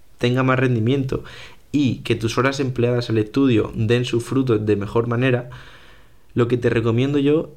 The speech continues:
es que eso, empieces a hacer trabajo profundo, y esto se, se logra cogiendo, eh, los apuntes o lo que tengas que hacer,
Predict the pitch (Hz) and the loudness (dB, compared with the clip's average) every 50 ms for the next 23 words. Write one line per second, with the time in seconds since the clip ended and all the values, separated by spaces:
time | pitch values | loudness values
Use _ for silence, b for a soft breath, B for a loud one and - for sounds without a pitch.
0 | - - - 131 131 131 - - - 151 151 143 135 127 113 107 104 98 - - | -10 -6 -4 -4 -4 -4 -6 -2 2 2 4 4 4 4 2 2 0 -2 -4 -6
1 | - - 147 - 127 113 107 101 123 127 127 147 139 - 131 127 131 147 143 139 | -6 -6 -2 0 0 0 0 0 0 0 0 -2 -4 -4 -6 -2 0 -2 0 0
2 | 135 120 113 120 120 - 139 135 123 113 107 - - 127 123 120 110 101 101 110 | 0 0 0 0 -2 -4 -4 -2 0 -2 0 0 -2 0 0 2 2 2 2 0
3 | 113 117 135 135 135 139 117 110 - - - - - - 120 110 120 135 143 143 | 0 0 -4 -2 0 0 0 0 -2 -4 -6 -4 -2 0 2 2 2 2 2 0
4 | 131 135 160 185 - - - - - - 113 107 - - 139 135 143 151 147 147 | 0 0 -2 -2 -6 -10 -14 -18 -4 -2 -2 -2 -2 -2 -2 0 0 2 2 2
5 | 156 185 - 190 - - - - 127 127 117 110 110 107 - - 98 104 120 135 | 2 2 -2 -4 -10 -14 -8 -4 -2 0 0 0 0 -2 -2 -4 -4 -2 0 0
6 | 151 156 147 - 156 160 165 160 - 113 110 110 110 107 101 110 104 117 123 139 | 0 0 0 0 0 0 0 0 2 2 2 4 2 2 2 2 0 2 0 0
7 | 143 139 120 113 - - 156 160 165 165 B | 0 -2 -4 -4 0 2 2 2 2 0 B